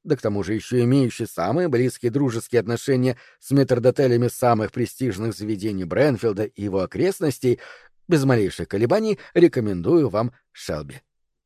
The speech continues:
Элкленд при этом ускоренном старте опасно завалился в бок, и мне снова пришлось выполнять эти упражнения по подхватыванию и втягиванию его обратно на место.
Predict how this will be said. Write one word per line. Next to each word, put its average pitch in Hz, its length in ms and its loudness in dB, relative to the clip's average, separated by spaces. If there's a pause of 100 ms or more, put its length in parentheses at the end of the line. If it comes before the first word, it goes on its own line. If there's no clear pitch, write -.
(340)
Элкленд 175 500 6
при 147 140 2
этом 160 200 4
ускоренном 147 500 4
старте 147 480 4 (240)
опасно 180 480 -2
завалился 147 580 2
в 127 80 -2
бок, - 280 -2 (240)
и - 80 -10
мне 110 180 0
снова 135 320 2
пришлось 117 420 -2
выполнять 135 500 2
эти 104 140 -2
упражнения 131 680 2
по 120 200 2
подхватыванию 180 880 2
и 135 100 -8
втягиванию 170 680 2
его 143 240 4
обратно 131 360 2
на 123 120 0
место. 87 360 -8